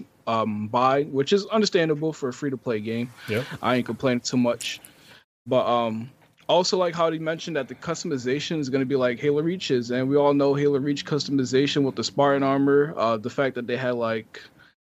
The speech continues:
Speaker 1: pretty much you able to customize to every little detail, the helmet, the shoulder pads, and then the arms, the knee pads. So they mentioned that it's gonna be back in the game as well. So, um, I'm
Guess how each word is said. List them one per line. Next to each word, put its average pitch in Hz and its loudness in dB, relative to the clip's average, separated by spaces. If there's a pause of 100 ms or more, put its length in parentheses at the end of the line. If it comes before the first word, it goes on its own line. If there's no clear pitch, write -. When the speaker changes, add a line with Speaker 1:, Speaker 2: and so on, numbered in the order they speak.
(220)
Speaker 1:
pretty 170 0
much - 0 (260)
you 160 0
able 156 0
to 143 -6
customize 147 0
to 139 -2
every 139 -2
little 139 2
detail, 135 0
the 117 -2
helmet, 131 0
the 120 -6
shoulder 139 2
pads, 127 -2
and 123 -4
then 123 -2
the 127 -4
arms, 135 -2
the 120 -6
knee 131 4
pads. 127 0 (600)
So 131 2
they 151 0
mentioned 151 0
that 139 2
it's 135 -6
gonna 139 -2
be 131 -4
back 131 -4
in 131 -2
the 131 -2
game 135 -2 (1000)
as 120 -2
well. 135 0
So, 123 -4 (800)
um, 147 0
I'm 151 -6